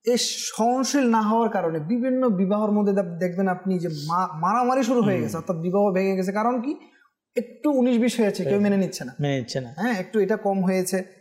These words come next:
Speaker 1: এ, বাজারটা করে দিছে, এটা স-, পছন্দ হয় নাই, শাড়ি পছন্দ হয় নাই, এটা নিয়ে ঝগড়া। হ্যাঁ, আহ,
Speaker 2: কমিউনিটি সেন্টারে দাওয়াত
Speaker 1: জি।
Speaker 2: দেওয়া হয়েছে, এখন
Speaker 1: খাবার
Speaker 2: দা-, দাওয়াতের মধ্যে হয়তো একটু মেনু একটু এদিক সেদিক হয়েছে, অথবা এই, আচ্ছা, দাওয়াত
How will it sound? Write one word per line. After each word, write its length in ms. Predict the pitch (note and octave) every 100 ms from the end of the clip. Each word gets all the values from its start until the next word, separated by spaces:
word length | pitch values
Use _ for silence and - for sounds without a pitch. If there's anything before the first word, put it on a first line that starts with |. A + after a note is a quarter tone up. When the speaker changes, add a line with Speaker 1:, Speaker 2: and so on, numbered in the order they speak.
| _ _
Speaker 1:
এ, 120 | D#3+
বাজারটা 640 | D#3+ F3 F3 F3+ F#3+ F3+ F3+
করে 180 | F#3 F3+
দিছে, 220 | F3 E3+
এটা 160 | F3+ F3+
স-, 160 | F3+ F3 -
পছন্দ 320 | F3+ F#3 F#3
হয় 180 | F3+ F3
নাই, 160 | F3+ - - -
শাড়ি 320 | - F3+ G3 G#3
পছন্দ 340 | F#3 G3 F#3
হয় 140 | F#3
নাই, 100 | F#3
এটা 140 | F#3 F#3+
নিয়ে 180 | F#3+ E3+
ঝগড়া। 280 | D3 C#3 - - _ _ F#3
হ্যাঁ, 260 | A3 E3+ - _ _ _
আহ, 340 | D3+ D3+ D3+ D3+ - D#3
Speaker 2:
কমিউনিটি 360 | D#3 F3 E3+
সেন্টারে 380 | F3 E3+ E3+ E3
দাওয়াত 300 | D3 C#3 D3+
Speaker 1:
জি। 60 | D#3
Speaker 2:
দেওয়া 160 | D3
হয়েছে, 380 | C#3+ C#3+ C3 C#3+
এখন 400 | B2+ D3 C#3+ C#3+ - _ _ -
Speaker 1:
খাবার 280 | E3 E3+ F3
Speaker 2:
দা-, 160 | - C3
দাওয়াতের 480 | C3 C#3 C#3+ C3+
মধ্যে 240 | C#3 D3 C#3
হয়তো 260 | C#3 C3+
একটু 300 | C#3+ - D3
মেনু 840 | C3+ B2 C3 C#3+ D#3 D3+ D3 D#3 -
একটু 300 | C#3+ - D#3+
এদিক 260 | E3 D3+ D3
সেদিক 280 | D#3 C#3+ C3+
হয়েছে, 300 | C#3 B2 C3+
অথবা 340 | B2+ C3 C3+
এই, 140 | C3
আচ্ছা, 920 | C3 - - _ _ _ _ _ - -
দাওয়াত 760 | C3 B2 A#2 A#2 B2+ D#3+ F3